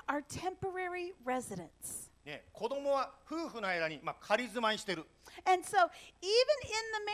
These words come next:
Speaker 1: marriage, what happens is children are really temporary residents in your home.
Speaker 2: まあ、日本人の私にとっては非常にこう、なんていうんですかね、考えたこともない考え方でした、正直言うと。
Speaker 1: And, and for me, the first time that I heard that, I'd honestly never heard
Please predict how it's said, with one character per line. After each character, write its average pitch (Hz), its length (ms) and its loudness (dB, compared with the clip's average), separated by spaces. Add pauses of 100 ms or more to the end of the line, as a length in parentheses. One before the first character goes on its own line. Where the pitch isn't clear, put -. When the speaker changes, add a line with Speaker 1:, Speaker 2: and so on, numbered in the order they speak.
(200)
Speaker 1:
marriage, 247 480 -2
what 339 240 4
happens 415 500 0
is 311 240 -6
children 494 440 0 (120)
are 370 260 0
really 381 460 -2
temporary 359 540 -2
residents 320 640 -2
in 254 140 -6
your 262 160 -6
home. 247 280 -8 (140)
Speaker 2:
ま 196 140 2
あ、 151 60 -2
日 170 80 -6
本 285 140 -4
人 277 120 -8
の 202 80 0
私 180 200 -2
に 208 60 -10
と 190 80 -6
っ - 20 -18
て 175 100 -8
は 151 40 -4
非 180 120 -12
常 208 120 0
に 202 60 -6
こ 170 180 -4
う、 - 20 -4
な 175 100 -4
ん 185 40 -8
て 170 60 -14
い - 20 -10
う - 40 -14
ん - 20 -20
で 139 80 -18
す - 0 -
か - 500 -10
ね、 254 80 -4
考 269 60 0
え 262 40 2
た 240 100 -2
こ 180 80 -8
と 156 60 -6
も 151 80 -10
な 175 80 0
い 151 60 -2
考 147 80 -6 (100)
え 139 60 -6
方 127 140 -8
で 113 100 -12
し - 60 -18
た、 - 60 -18
正 139 100 -10
直 127 80 -10
言 403 140 2
う 311 40 -6
と。 - 40 -14 (120)
Speaker 1:
And, 415 80 -4
and - 40 -18
for 403 180 2
me, 294 160 -2 (280)
the 320 100 -2
first - 340 -10
time 494 100 -6 (100)
that 392 80 0
I 311 140 2
heard 311 240 -6
that, 370 200 2
I'd 392 240 0
honestly 392 540 -2
never 320 580 -2 (120)
heard 311 260 -2